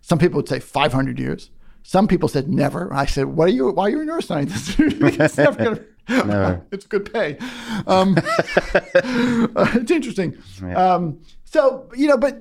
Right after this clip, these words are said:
Speaker 1: it doesn't work like that. As I mentioned earlier, th-, these are not, um, these are step functions. Things happen
Speaker 2: Yeah.
Speaker 1: and then bingo, they happen. You can't predict that.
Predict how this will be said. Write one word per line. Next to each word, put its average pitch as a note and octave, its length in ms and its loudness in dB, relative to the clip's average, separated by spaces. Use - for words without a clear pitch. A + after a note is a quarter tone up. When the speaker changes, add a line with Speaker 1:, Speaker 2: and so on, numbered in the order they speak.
Speaker 1:
it C4 140 -2
doesn't D4+ 220 4
work D#4+ 180 2
like G3 140 2
that. D3 160 4
As D#3+ 80 -2
I A3 60 2
mentioned A#3+ 320 4
earlier, G#3 440 4
th-, E3+ 420 -6
these G3+ 240 0
are A3 80 2
not, G3+ 460 0
um, E3 360 -2
these A3 140 0
are A3 40 2
step B3 260 -2
functions. B2 440 -6
Things G3+ 220 -2
happen A3 400 2
Speaker 2:
Yeah. G#3 60 0
Speaker 1:
and F3+ 120 0
then F3 360 -2
bingo, F3+ 440 4
they D#3+ 140 0
happen. C3+ 420 -4
You C#3 80 -8
can't F#3 260 -8
predict G3+ 300 -4
that. A2+ 220 -10